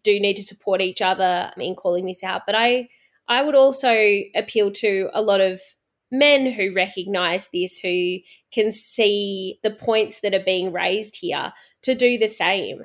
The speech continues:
and to take to social media to reveal this kind of unconscious bias that we know that is all around us. It's pervasive. And so Doctor Kinder has used, um, as a guide point as the hashtag untitled women,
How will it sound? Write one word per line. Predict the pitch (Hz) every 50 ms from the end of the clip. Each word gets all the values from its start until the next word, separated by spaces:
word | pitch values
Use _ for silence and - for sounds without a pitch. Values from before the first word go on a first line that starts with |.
| -
and | - 208 214 214 208
to | - - 208 208
take | 202 - 247 233 233 233
to | 240 254
social | 247 - 247 226 214 - 214 202
media | 202 190 180 185 190 196 196 190 190 190 185 190 190 185 - - _ _ _ _ _
to | - 233 220
reveal | 208 208 202 196 190 190 190 190 185 185 180 175 165 - - _ _ _ _ _ _
this | 208 202 -
kind | - 208 185 185
of | 180 180
unconscious | 170 180 185 185 - 175 170 175 - 180 175 175
bias | - - 151 156 143 147 151 165 -
that | - 185 151
we | - 202 208
know | 208 214 202 190 185 196 196 196
that | 196 196 196 - - - _ -
is | 214 220 202 180 202 -
all | - 202 190 185
around | 175 175 170 165 160 170 170 -
us. | - - - -
It's | 180 165 - -
pervasive. | _ - 208 175 185 175 170 180 185 180 - - 120 98 95 - - _ _ _ _ _ _ _ _
And | 202 208 208 202
so | - - 196 190
Doctor | - 240 247 240 262 233
Kinder | - 240 226 220 208 202 202
has | 202 190 180 175 175 175 180 - - - -
used, | 226 233 226 254 233 220 220 - - - _ _ _ _ _ _ -
um, | 190 190 185 180 180
as | - 196 190 196
a | 190
guide | 190 180 180 175 175 175 -
point | 208 196 175 180
as | 175 180 175 - - - _
the | - 196 190
hashtag | 180 185 185 185 - - - 208 170 165 175 175 - -
untitled | 190 185 185 196 - - 165 170 180 170 170 170 170 185
women, | 196 233 262 285 311 359 381